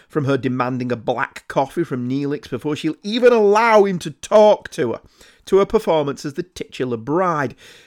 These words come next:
Mulgrew looks like she's having a blast, vamping it up for all it's worth. Fortunately, the cast having a lot of fun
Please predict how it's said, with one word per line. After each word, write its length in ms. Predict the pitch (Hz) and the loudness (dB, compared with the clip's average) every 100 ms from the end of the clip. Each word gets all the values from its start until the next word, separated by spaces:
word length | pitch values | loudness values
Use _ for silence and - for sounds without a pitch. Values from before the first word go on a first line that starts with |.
| - | 0
Mulgrew 320 | 208 254 220 | 2 2 0
looks 180 | 202 - | -2 -2
like 120 | 175 | -4
she's 140 | - 180 | -6 -6
having 320 | 151 156 156 | -6 -4 -6
a 60 | 147 | -6
blast, 640 | 123 170 170 151 - - | -2 0 0 -4 -10 -10
vamping 600 | 127 127 151 143 165 151 | -6 -2 -2 -2 -6 -4
it 100 | 123 | -4
up 180 | 117 - | -6 -6
for 160 | 131 | -6
all 160 | 110 85 | -4 -8
it's 180 | - - | -12 -14
worth. 560 | 117 113 110 104 _ _ _ _ _ _ _ _ _ _ _ _ _ _ _ _ | -10 -8 -8 -12 _ _ _ _ _ _ _ _ _ _ _ _ _ _ _ _
Fortunately, 840 | _ - - - 165 - - - - _ _ | _ 0 2 -2 -6 -10 -14 -16 -20 _ _
the 60 | - | -20
cast 520 | - - 302 - - | -8 -2 -2 -4 -10
having 300 | - 139 139 | -6 -4 -2
a 40 | |
lot 200 | 127 120 | -2 -4
of 100 | 110 | -6
fun 500 | - - 247 135 113 | -6 4 6 6 2